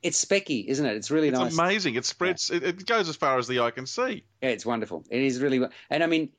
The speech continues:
Speaker 1: it, it, it is one of those. What, what was that story about? You know, somebody being, uh, uh, in, in the Bible story where you see so much gold, you're just sort of mesmerized, and you go into this sort of catatonic state.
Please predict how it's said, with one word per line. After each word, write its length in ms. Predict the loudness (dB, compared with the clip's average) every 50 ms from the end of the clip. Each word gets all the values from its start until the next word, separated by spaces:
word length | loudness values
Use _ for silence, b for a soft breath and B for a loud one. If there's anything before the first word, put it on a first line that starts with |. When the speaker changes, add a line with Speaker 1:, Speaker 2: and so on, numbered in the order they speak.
| _ -4
Speaker 1:
it, 200 | -4 -4 -2 -4
it, 240 | -6 -6 -6 -8 -4 -2
it 120 | 0 2
is 200 | 2 2 2 0
one 120 | 0 2
of 60 | 2 4
those. 280 | 4 4 2 0 b b b b -8
What, 340 | -6 0 2 2 2 4 4
what 160 | 2 2 2
was 80 | 2
that 180 | 0 0 0 -2
story 500 | -4 -2 2 2 4 4 6 6 4 4
about? 340 | 4 4 4 4 4 2 2
You 80 | 0
know, 140 | 0 0 0
somebody 440 | 0 0 0 2 2 2 2 2 2
being, 460 | 2 2 2 2 4 2 2 2 2
uh, 220 | 2 2 2 0 0 b b b _ -10 -6
uh, 200 | -2 -2 -2 0
in, 240 | 0 0 0 0 0 0
in 80 | -2 -2
the 100 | 0 2
Bible 340 | 2 2 2 4 2 0
story 480 | 0 0 0 2 4 6 6 6 4 4
where 360 | 4 4 4 4 2 0 -2 _ _ _
you 80 | -4 -4
see 240 | 0 2 2 2 2
so 240 | 2 2 4 4 4
much 300 | 4 2 0 -2 0 2
gold, 340 | 4 6 6 6 4 2
you're 100 | 0 0
just 200 | -2 -2 -2 -2
sort 120 | -2 -2 0
of 60 | 2
mesmerized, 720 | 2 2 2 2 2 2 4 4 4 4 4 4 2 0 0
and 100 | 0 0
you 60 | 2
go 160 | 4 4 4
into 200 | 4 2 2 0
this 140 | 0 0 0
sort 140 | 0 0 -2
of 60 | 0
catatonic 640 | 0 0 -2 -2 -2 -4 -2 -2 0 0 -2 -2
state. 400 | -4 0 2 2 2 2 0 -2